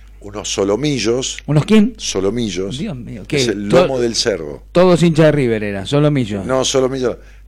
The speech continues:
Speaker 1: todo el lomo. <laughs>
Speaker 2: Es buena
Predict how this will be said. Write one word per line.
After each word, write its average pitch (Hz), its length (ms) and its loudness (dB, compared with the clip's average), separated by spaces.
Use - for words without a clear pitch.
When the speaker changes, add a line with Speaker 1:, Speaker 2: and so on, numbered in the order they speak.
Speaker 1:
todo 143 220 2
el 131 100 2
lomo. 120 240 0
<laughs> - 40 -2
Speaker 2:
Es 175 120 -10
buena 147 460 -10